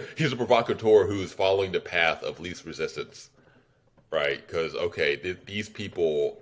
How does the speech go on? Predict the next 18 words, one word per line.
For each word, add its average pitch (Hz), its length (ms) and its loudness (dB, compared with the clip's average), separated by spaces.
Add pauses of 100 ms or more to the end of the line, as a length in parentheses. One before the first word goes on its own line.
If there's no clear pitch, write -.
(120)
agree 85 260 -6
with 76 80 -6
what 73 120 -2
I'm 73 80 -8
saying, 73 400 -2
so 73 140 -8
I'm 73 260 -6
going 73 300 -8
to, 76 400 -12
I'm 78 140 -8
going 76 240 -8
to 67 320 -4
lean 78 300 -8
in. 67 320 -6 (360)
I'm 78 180 -8
gonna 78 200 -6
follow 69 340 -4
through 69 440 -10